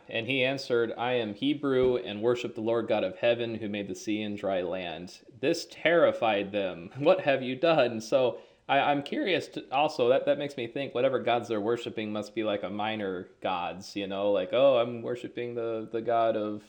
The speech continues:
uh, I don't know, purple." You know, it's like, "Whoa, like, you're actually worshiping the deity?" <laughs> I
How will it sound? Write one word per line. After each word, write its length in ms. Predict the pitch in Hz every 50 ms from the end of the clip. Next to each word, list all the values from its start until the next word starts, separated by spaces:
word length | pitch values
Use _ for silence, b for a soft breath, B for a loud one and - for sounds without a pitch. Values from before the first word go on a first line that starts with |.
| _ -
uh, 460 | 98 98 92 92 90 87 90 87 95 107 - - - -
I 100 | 98 95
don't 160 | - 98 82
know, 120 | 87 92 95
purple." 500 | - - 101 110 - - - - - B B B B -
You 180 | 113 110 110
know, 260 | 107 107 110 113 113 113
it's 180 | 101 - -
like, 160 | - - - -
"Whoa, 520 | 143 196 214 220 233 226 208 208 190 165
like, 220 | 156 165 165 - 214
you're 160 | 233 233 226
actually 300 | 214 208 - - 220 208
worshiping 680 | 160 180 208 220 - 220 208 208 - 208 214 202 175
the 140 | 147 170 190
deity?" 560 | 180 175 180 185 185 185 - 226 226 220 - -
<laughs> 20 |
I 880 | 247 240 214 202 - 240 226 202 - - 165 151 180 - - 147 160